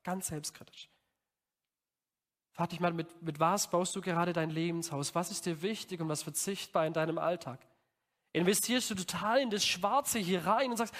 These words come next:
da muss es richtig gut werden? Oder sagst du, das Wichtige ist das da, was da kommt? Das heißt nicht, hier fahrlässig unterwegs sein in deiner Familie, einfach nicht ordentlich arbeiten und so. Nein, nein, nein, nein, das heißt es nicht.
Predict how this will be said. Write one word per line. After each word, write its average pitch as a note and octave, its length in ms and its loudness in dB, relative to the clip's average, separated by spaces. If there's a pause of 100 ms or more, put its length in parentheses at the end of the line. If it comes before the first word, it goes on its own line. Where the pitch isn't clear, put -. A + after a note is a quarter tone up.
(120)
da D#4 240 6
muss D#4 220 2
es - 160 0
richtig C4 320 0
gut A#3+ 240 -2
werden? G#3+ 180 2
Oder G#3 100 2
sagst - 220 -4
du, G#3+ 60 -6 (300)
das - 200 -4
Wichtige E3+ 300 -6
ist - 240 -4
das A3 200 -2
da, B2+ 300 -4 (500)
was - 200 -2
da F3+ 180 0
kommt? - 420 -12 (400)
Das E3 120 2
heißt E3+ 240 2
nicht, A3+ 180 2
hier A3 220 0
fahrlässig G3 560 4
unterwegs F3+ 420 -2
sein F3+ 140 0
in E3+ 80 -4
deiner E3+ 180 -2
Familie, F3+ 640 -2 (300)
einfach D#3+ 240 4
nicht F3 180 0
ordentlich F3 380 0
arbeiten F3+ 320 2
und D#3 80 -2
so. D#3+ 80 -2
Nein, A3 260 0
nein, A3+ 140 0
nein, A3 160 0
nein, C3+ 320 -2
das F3+ 160 -6
heißt G3+ 160 -4
es F#3+ 120 -10
nicht. E3 300 -10